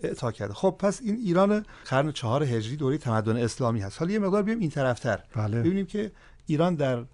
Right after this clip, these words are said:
Speaker 1: نزدیکی‌های دوره قاجار، یعنی در عهد صفویه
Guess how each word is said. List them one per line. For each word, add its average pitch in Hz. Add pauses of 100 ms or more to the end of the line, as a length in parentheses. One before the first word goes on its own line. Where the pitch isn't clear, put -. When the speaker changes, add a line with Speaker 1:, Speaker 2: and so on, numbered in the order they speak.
(220)
Speaker 1:
نزدیکی‌های 127 (500)
دوره 117
قاجار، 107
یعنی 135
در 123
عهد 131
صفویه 104